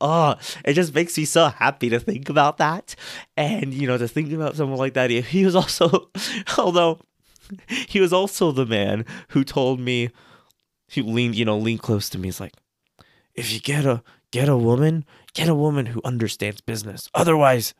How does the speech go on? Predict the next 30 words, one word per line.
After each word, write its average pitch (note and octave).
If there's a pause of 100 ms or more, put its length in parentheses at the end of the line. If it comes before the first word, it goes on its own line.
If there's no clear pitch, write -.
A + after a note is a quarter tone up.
(180)
she's C#3+
useless." -
<laughs> - (1200)
And G#3+
I'm A3+
like, A#3
"Whoa E3
there." B2 (600)
<laughs> -
I E4+
think, -
I, -
I A#3
don't, B3+
I B3
don't, A3+
I, D#4+
okay, F3
sure, F#3+
I'll F#3
take -
that E3
with D3+
a -
grain A2
of A2+
salt, A#2+
you C3
know. A#2 (400)
Um, B2